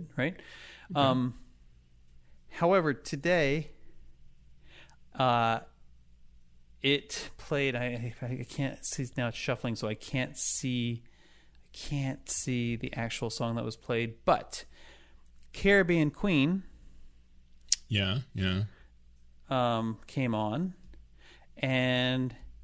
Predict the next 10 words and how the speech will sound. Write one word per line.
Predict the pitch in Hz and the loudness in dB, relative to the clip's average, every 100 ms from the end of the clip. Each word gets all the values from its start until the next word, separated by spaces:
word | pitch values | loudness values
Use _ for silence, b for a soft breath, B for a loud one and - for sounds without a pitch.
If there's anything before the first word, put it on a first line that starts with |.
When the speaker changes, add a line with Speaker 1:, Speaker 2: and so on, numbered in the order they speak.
| - - - - - - - - | -20 -20 -20 -20 -20 -20 -10 -4
Speaker 1:
um, | 110 110 107 | -2 -2 -4
see, | - 117 110 107 | -4 -2 -2 -2
hold | 110 127 | -2 -2
on | 127 | -2
one | 131 143 | -2 -4
sec, | - 165 151 | -4 -4 -4
Caribbean, | 151 147 143 139 135 131 131 - 175 | -2 -2 0 -2 -2 -2 -4 -4 -4
not | 202 | -4
Caribbean | - 160 127 117 | 0 0 2 0
Music, | 123 107 113 - | 0 -4 -6 -12